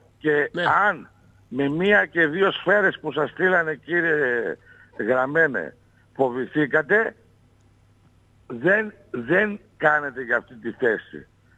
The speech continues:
Speaker 1: Άρα πατήσαμε σε βρεγμένο σανίδι. Έτσι είναι.
Speaker 2: Αυτά,
Speaker 1: Έτσι
Speaker 2: λοιπόν.
Speaker 1: ξέρω εγώ να τα λέω.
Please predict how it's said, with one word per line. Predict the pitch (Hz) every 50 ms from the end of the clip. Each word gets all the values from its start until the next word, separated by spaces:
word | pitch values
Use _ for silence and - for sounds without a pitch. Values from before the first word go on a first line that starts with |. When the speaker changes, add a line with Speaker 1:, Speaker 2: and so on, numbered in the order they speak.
| _ _ _
Speaker 1:
Άρα | - 131 147 160 180 190 170
πατήσαμε | - 170 147 135 - 175 147 165 175 165 165
σε | 143 139 156
βρεγμένο | 139 143 143 131 127 143 151 151 151 147
σανίδι. | - - 147 139 131 131 131 131 123 107 110 120 113 110 117 117 - - - - - - - - - - - - - - - - - - - - - - - - -
Έτσι | - 135 139 135 - - 113
είναι. | 117 110 107 113
Speaker 2:
Αυτά, | 151 156 - - 165
Speaker 1:
Έτσι | 160 143 - 190 180 127
Speaker 2:
λοιπόν. | 127 127 123 117
Speaker 1:
ξέρω | 170 165 147 135
εγώ | 131 123 131
να | 127 123 -
τα | 135 127
λέω. | 117 104 98 82 78 -